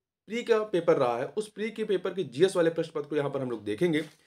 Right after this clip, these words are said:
जो आपके आगामी परीक्षाओं के लिए काफ़ी महत्वपूर्ण साबित होगा। तो चलिए प्रारंभ करते हैं। इसमें आपका पहला प्रश्न है कि जीवाश्म ईंधन के बाद भारतवर्ष की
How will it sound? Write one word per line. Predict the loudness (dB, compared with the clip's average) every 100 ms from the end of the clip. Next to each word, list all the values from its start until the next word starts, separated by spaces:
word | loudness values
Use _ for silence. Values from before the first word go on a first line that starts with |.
| _ 0
जो | 0
आपके | 2 2
आगामी | 4 4 2 2
परीक्षाओं | 0 2 2
के | 2
लिए | 0
काफ़ी | -2 -4
महत्वपूर्ण | -4 -2 0 2
साबित | 2 0 0
होगा। | 0 0 -4 _ _
तो | 2
चलिए | 4 4
प्रारंभ | 4 4 4 0
करते | 0 0
हैं। | -4
इसमें | -4 0 0
आपका | 0 0 0
पहला | 2 2 2
प्रश्न | 0 -4
है | -6
कि | -6
जीवाश्म | -2 0 0 -2 -8
ईंधन | -6 -4 -4
के | -2
बाद | -2 -2
भारतवर्ष | -2 -4 -2 -6 -4
की | -6